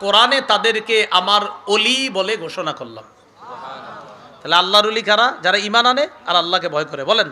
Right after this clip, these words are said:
আল্লাহর ওলি কারা? যারা ঈমান আনে, আল্লাহকে ভয় করে। বলেন তো পুরাটা, আল্লাহর ওলি কারা? যারা ঈমান আনে, আল্লাহকে ভয় করে। এখন এই এলাকার একজন রিক্সা চালক,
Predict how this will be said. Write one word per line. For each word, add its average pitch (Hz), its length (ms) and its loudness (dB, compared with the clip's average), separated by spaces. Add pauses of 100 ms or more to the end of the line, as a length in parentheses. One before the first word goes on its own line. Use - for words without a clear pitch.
(100)
আল্লাহর 202 300 2
ওলি 226 160 -2
কারা? 233 320 2 (260)
যারা 202 180 2
ঈমান 214 340 2
আনে, 262 260 4 (240)
আল্লাহকে 180 320 0
ভয় 147 160 -4
করে। 143 200 -6
বলেন 214 260 0
তো 240 80 -2
পুরাটা, 247 340 2
আল্লাহর 233 300 2
ওলি 240 160 -4
কারা? 233 340 4 (280)
যারা 208 260 4
ঈমান 254 280 6
আনে, 302 300 6 (200)
আল্লাহকে 165 340 -4
ভয় 127 160 -10
করে। 113 220 -18 (1000)
এখন 247 180 4
এই 277 80 8
এলাকার 254 320 6
একজন 226 220 0
রিক্সা 208 240 -2
চালক, 180 280 0